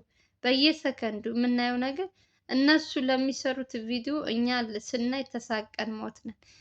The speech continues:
አሁን ምን ሆነ፣ አሁን ምን አረጉት እያልኩኝ እኔ እውነት እንደኔ ከሆናችሁ በጣም እኔ እንጃ፣ በስመ አብ፣ ልቤ፣ ልቤ፣ ልቤ ባፌ ልትወጣ ነበረ ትናንት ዕለት ማለት ነው። እንደውም ስላልተመቸኝ ቪዲዮ ልሰራ አልኩና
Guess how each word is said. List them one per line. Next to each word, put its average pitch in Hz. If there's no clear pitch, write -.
አሁን 269
ምን 262
ሆነ፣ 262
አሁን 240
ምን 240
አረጉት 233
እያልኩኝ 226
እኔ 233
እውነት 254
እንደኔ 269
ከሆናችሁ 240
በጣም 277
እኔ 247
እንጃ፣ 233
በስመ 226
አብ፣ 208
ልቤ፣ 247
ልቤ፣ 240
ልቤ 247
ባፌ 220
ልትወጣ 220
ነበረ 220
ትናንት 220
ዕለት 208
ማለት 220
ነው። -
እንደውም 302
ስላልተመቸኝ 262
ቪዲዮ 233
ልሰራ 226
አልኩና 233